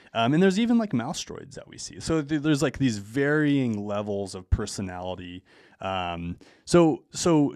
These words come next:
to me, you know, if, if you could remember that and think about droids like K two S O, um,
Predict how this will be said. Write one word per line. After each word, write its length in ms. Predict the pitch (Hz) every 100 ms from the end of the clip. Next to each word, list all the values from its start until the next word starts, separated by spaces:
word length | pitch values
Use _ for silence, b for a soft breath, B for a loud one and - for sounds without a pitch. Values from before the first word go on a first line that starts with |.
| -
to 100 | 156
me, 720 | 127 170 185 117 104 104 104
you 160 | - 127
know, 220 | 113 107
if, 180 | 117 -
if 160 | 143 156
you 100 | 180
could 280 | 190 120
remember 500 | 113 104 104 113 104
that 380 | 92 85 87 92
and 180 | 107 104
think 220 | 135 120
about 260 | 113 98 92
droids 340 | 104 90 90
like 280 | 92 87 - -
K 180 | 127 98
two 180 | 110
S 220 | 92 87 110
O, 420 | 87 87 - -
um, 420 | 98 90 90